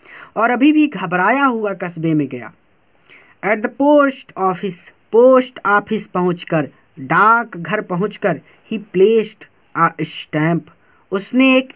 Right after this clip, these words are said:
स्टैंप प्लेस किया, उसने एक स्टैंप लगाया on the letter, पत्र के ऊपर। पत्र को पोस्ट करने से पहले उसके ऊपर एक मोहर लगाई जाती है,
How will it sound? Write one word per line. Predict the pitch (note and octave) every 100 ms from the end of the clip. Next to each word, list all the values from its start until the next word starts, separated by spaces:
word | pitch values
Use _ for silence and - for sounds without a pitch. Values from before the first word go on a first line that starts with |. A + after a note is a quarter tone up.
| G3
स्टैंप | F#3+ - _ G#3+ B3+ C4+ B3 F3+
प्लेस | G#3 G3 F#3+
किया, | - F#3 F3
उसने | F3 F3 A3 A#3
एक | A3+ -
स्टैंप | F#3 - - G3+ B3 B3+
लगाया | G#3 F3 D3 C3 G#2+ - _ _ _ _ -
on | E3
the | F#3+ F#3
letter, | F3+ F#3+ F#3 D3+ - -
पत्र | G3+ -
के | D#3+ C#3
ऊपर। | B2 A2 - _ _ _ - _
पत्र | G3 G3+ A3
को | A#3+
पोस्ट | A3+ G#3+ A3 -
करने | G#3 G3+
से | G3 F#3+
पहले | F3 G#3+
उसके | A3+ A3
ऊपर | G3+ G#3+
एक | G#3
मोहर | D#3 C#3+ F3
लगाई | D#3 C#3+ C#3
जाती | C3 A#2+
है, | B2